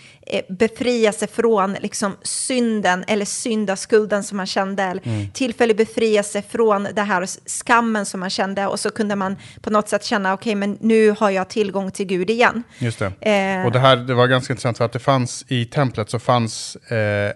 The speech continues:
Speaker 2: en, en sektion i, eh, templet som kallades för, eh, det heliga.
Speaker 1: Mm.
Speaker 2: Och där kunde liksom prästerna gå in och offra. Men sen så fanns det ett, en sektion längst in och, som kallades det allra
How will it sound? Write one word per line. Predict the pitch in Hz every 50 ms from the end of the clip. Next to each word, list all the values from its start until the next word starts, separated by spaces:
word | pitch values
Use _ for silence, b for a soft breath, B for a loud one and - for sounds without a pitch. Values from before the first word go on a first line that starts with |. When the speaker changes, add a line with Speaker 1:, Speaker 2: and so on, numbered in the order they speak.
| _ -
Speaker 2:
en, | - 120 113 117 120 120 -
en | - 139 135 135
sektion | 135 - - - - - 127 120 117 123 127 127 - - _
i, | - 117 110 107 104 101 101 101
eh, | 101 98 98 98 95
templet | - - 131 113 104 - 104 -
som | - 110
kallades | 98 - 107 107 104 101
för, | - - - 107 101 101 98 95 92 - B B B B B B B B B _ _ -
eh, | 113 107 104 101 98 95 95 95 92 92 92 -
det | 104 101 123 113
heliga. | 117 127 120 110 107 107 113 135 165 - -
Speaker 1:
Mm. | 202 208 208 214 226
Speaker 2:
Och | 117
där | 117 113 113 110 107 - _ -
kunde | - 123 110 110 104
liksom | 101 - 113 104
prästerna | - - 107 - - 110 104
gå | 95 107 104
in | 104 101 98
och | - -
offra. | 120 - - - 104 107
Men | 113
sen | 117 - 143
så | - 147
fanns | - 156 147 147
det | - 139
ett, | - 135 131 - - - - -
en | - 139 147
sektion | 143 - 143 131 - - 117 107 101 101 - _
längst | - 120 120 123 120 113 110 - - -
in | 175 160 139 156 175 156 - _ - -
och, | - - -
som | - 123 117
kallades | - - 117 117 113 110 107 -
det | 107 113 120 - -
allra | - 160 156 135 127 131 139 180 180 156